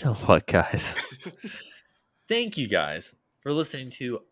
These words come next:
Speaker 1: another episode of the That Pixel Life podcast. You know, we here at That Pixel Life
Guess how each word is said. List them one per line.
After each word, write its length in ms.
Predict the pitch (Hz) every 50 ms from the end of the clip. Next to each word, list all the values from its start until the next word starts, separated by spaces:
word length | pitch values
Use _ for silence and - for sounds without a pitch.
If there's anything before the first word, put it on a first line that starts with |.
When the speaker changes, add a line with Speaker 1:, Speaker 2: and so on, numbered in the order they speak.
| _ -
Speaker 1:
another 480 | 151 165 175 202 208 214 202 160 123 110
episode 580 | 101 95 - - 95 - - 95 87 85 82
of 180 | - - 92 90
the 100 | 95 90
That 260 | 87 92 82 - -
Pixel 260 | - 95 90 - - 90 85
Life 220 | 85 90 87 - -
podcast. 440 | 92 92 101 104 - 113 120 127 -
You 60 | 196
know, 140 | 214 - - _ _ _ _ _ _ _ _ _ _ _ _ -
we 120 | 226 226 208
here 180 | 220 226 214
at 100 | 208 202
That 180 | 185 180 170 180
Pixel 240 | 202 208 202 - 185
Life 180 | 185 185 180